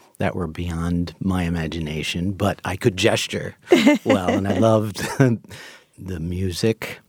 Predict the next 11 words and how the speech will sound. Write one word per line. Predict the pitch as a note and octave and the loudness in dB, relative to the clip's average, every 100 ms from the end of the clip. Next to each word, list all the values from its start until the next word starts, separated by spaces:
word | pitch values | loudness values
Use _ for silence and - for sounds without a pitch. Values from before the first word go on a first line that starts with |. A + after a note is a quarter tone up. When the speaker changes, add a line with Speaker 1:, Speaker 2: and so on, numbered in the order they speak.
| - | -4
Speaker 1:
in | C3 G2 F#2+ | 2 4 6
my | F#2 F2 | 4 0
head | F2 - G2 F#2+ A#2 A#2 - | -2 -2 0 0 -2 -6 -6
and | G2+ F2+ F2 F2 E2 E2 | -4 -2 -2 -2 -4 -10
in | - G2 F2+ E2+ G2 - _ | -6 -4 -4 -4 -6 -10 _
the | G#2+ F#2+ F2 E2+ | -12 -6 -6 -6
spheres | - - - F#2 F2+ E2 | -8 -8 -4 -2 -2 -4
around | E2+ F2+ F2 F2+ G2 | -4 -2 0 0 0
me. | C3+ - _ _ _ | -2 -6 _ _ _
And | A#2 A2+ G#2+ G#2 G2+ G2+ F#2+ - - | 2 4 4 4 2 2 0 -4 -2
I | G#2 G2+ F#2+ F#2+ F#2 F#2+ | 0 2 2 2 0 -2